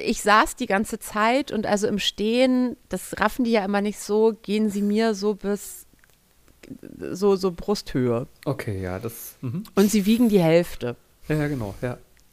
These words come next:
Speaker 1: Also ich bin halt eins vierundachtzig groß und bin jetzt auch nicht so schrecklich schwer, aber die sind einfach mal meistens so eins siebzig groß und wiegen geschätzt sechzig Kilo oder so.
Speaker 2: Ja, ja, genau,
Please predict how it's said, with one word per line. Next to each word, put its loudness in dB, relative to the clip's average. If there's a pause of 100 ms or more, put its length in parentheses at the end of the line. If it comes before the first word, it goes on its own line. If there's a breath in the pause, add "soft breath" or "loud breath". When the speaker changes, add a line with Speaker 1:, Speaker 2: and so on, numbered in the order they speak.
(920 loud breath)
Speaker 1:
Also 4
ich 2
bin 2
halt 2
eins 2
vierundachtzig 0
groß 2
und -2
bin -4
jetzt 0
auch 0
nicht -2
so -8
schrecklich -8
schwer, 4 (440 loud breath)
aber 6
die -4
sind 0
einfach -2
mal 2
meistens -2
so -4
eins -2
siebzig -2
groß -6
und -6
wiegen -4 (160)
geschätzt -2 (160)
sechzig -12
Kilo -2
oder -6
so. -8
Speaker 2:
Ja, 2
ja, 2
genau, -2